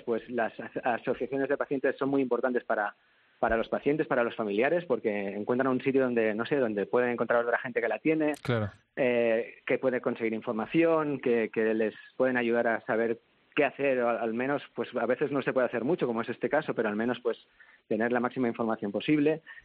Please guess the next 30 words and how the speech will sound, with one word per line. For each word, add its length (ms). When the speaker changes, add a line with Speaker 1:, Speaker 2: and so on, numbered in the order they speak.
Speaker 1:
Yo 60
estoy 140
en 40
contacto 380
con 200
la 80
asoci-, 280
asoci-, 520
Asociación 480
de 60
Pacientes 380
de 60
Estados 300
Unidos, 540
Speaker 2:
Ujú. 320
Speaker 1:
que 100
fue 120
la 100
primera 260
que 80
se 120
creó 220
y 60
es 80
la 60
más 120
grande, 280
pero 120
también 300
ahora 440